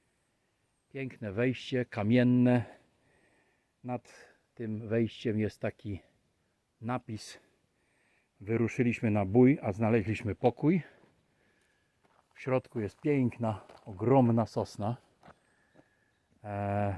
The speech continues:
bardzo fajnie wygląda ten cmentarz w ogóle. On mi się bardzo podoba, fajnie, fajnie wygląda i to jest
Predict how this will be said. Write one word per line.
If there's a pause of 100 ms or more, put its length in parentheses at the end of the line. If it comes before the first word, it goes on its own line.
(260)
bardzo
fajnie
wygląda
ten
cmentarz
w
ogóle.
On
mi
się
bardzo
podoba,
fajnie, (1080)
fajnie
wygląda
i (1400)
to
jest